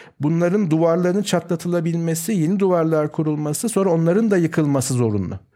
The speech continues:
Yani Thomas Kuhn'cu anlamda olağan bilim de zorunlu, kriz de zorunlu, devrim de zorunlu. İşte bu zorunlulukla işte "Hadi bilimi açıklayabileceksek açıklayalım." diyor. Farkı bu.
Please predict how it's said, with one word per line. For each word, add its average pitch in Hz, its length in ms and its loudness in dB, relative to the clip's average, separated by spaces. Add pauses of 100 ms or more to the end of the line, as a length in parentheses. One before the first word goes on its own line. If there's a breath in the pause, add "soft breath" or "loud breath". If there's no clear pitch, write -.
(400 soft breath)
Yani 160 320 0
Thomas 165 380 0
Kuhn'cu 175 400 0
anlamda 156 680 0 (340 loud breath)
olağan 160 560 2
bilim 185 320 2
de 165 100 2
zorunlu, 135 680 0 (340 soft breath)
kriz 175 420 2
de 160 120 4
zorunlu, 143 680 0
devrim 156 420 2
de 120 80 2
zorunlu. 98 500 -2 (400 loud breath)
İşte 160 340 0
bu 240 100 2
zorunlulukla 180 480 2
işte 170 140 0
"Hadi 131 120 0
bilimi 131 220 2
açıklayabileceksek 113 920 -2
açıklayalım." 101 680 -4
diyor. 90 160 -6 (260 soft breath)
Farkı 143 480 0
bu. 92 200 -6